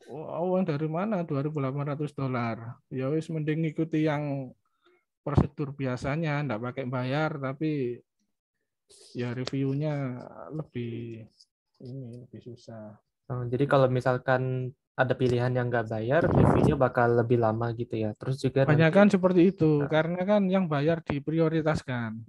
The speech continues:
Speaker 1: mem-,
Speaker 2: Hmm.
Speaker 1: memprioritaskan yang bayar dulu. Ya
Speaker 2: Nah.
Speaker 1: memang sebenarnya jurnal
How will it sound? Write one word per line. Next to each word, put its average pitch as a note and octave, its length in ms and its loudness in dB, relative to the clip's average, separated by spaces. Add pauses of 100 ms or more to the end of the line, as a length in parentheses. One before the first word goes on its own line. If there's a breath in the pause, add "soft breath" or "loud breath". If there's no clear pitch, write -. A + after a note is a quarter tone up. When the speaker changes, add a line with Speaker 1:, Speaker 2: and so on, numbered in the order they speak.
(120)
Speaker 1:
mem-, C#3+ 340 -2
Speaker 2:
Hmm. A#2+ 300 -12
Speaker 1:
memprioritaskan D3+ 640 0
yang D3+ 100 2
bayar C3 320 2
dulu. A#2 400 -6 (160)
Ya C#3+ 160 6
Speaker 2:
Nah. D#3 80 2
Speaker 1:
memang A3+ 220 6 (580 soft breath)
sebenarnya F3 480 6
jurnal E3+ 320 4